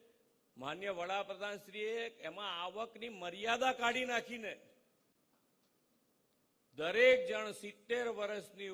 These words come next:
ઉપરના દરેક જણ માટે આ આયુષ્યમાન કાર્ડ કાઢી દીધું, દરેક જણ માટે આયુષ્યમાન કાર્ડ કાઢી દીધું. એટલે કોઈને ટેન્શન જ નહીં,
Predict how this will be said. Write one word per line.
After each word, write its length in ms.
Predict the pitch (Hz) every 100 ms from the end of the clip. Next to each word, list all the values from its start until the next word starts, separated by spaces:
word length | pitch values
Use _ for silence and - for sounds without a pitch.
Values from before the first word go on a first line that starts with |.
| 180
ઉપરના 680 | - - 185 180 196 202 202 156 160
દરેક 360 | 180 247 262 254
જણ 280 | 214 214 196
માટે 340 | 175 170 190 214 220
આ 320 | 226 - 185 185
આયુષ્યમાન 600 | 165 170 156 175 170 165 165
કાર્ડ 220 | 151 151
કાઢી 260 | 143 139 127
દીધું, 260 | 123 117 160
દરેક 240 | 247 254 202
જણ 200 | 220 202
માટે 160 | 190 170
આયુષ્યમાન 460 | 143 139 143 131 127
કાર્ડ 160 | 117 -
કાઢી 220 | - -
દીધું. 140 | _ _ _ _ _ _ _ _ _ _ _ _ _ _ _ _
એટલે 140 | 185 226
કોઈને 260 | 202 226 269
ટેન્શન 460 | 269 226 220 240 247
જ 100 | 262 247
નહીં, 260 | 240 202